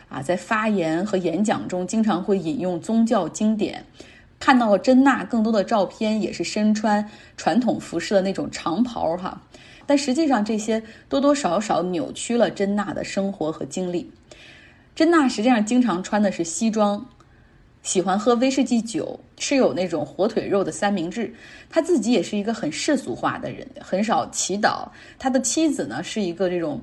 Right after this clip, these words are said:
波斯帕西人，信奉的是拜火教。珍娜的女儿呢，也是和这个基督徒结婚的。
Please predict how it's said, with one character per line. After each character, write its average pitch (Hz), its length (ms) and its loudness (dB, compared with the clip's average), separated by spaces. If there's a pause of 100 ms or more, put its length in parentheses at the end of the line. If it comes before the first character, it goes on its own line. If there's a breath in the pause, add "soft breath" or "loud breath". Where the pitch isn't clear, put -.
波 233 160 0
斯 233 140 -4
帕 214 180 -4
西 220 220 -4
人， 226 260 -2 (260 loud breath)
信 269 240 4
奉 277 160 6
的 220 80 4
是 208 120 -4
拜 269 200 2
火 - 260 -6
教。 - 240 -2 (600 loud breath)
珍 339 140 2
娜 359 180 2
的 254 100 4
女 185 200 2
儿 - 220 -4
呢， 240 360 0
也 160 240 -2
是 170 140 -4
和 175 440 0
这 175 120 -6
个 170 80 -2
基 247 200 2
督 277 160 2
徒 262 240 -6
结 151 240 -8
婚 156 300 -8
的。 - 140 -10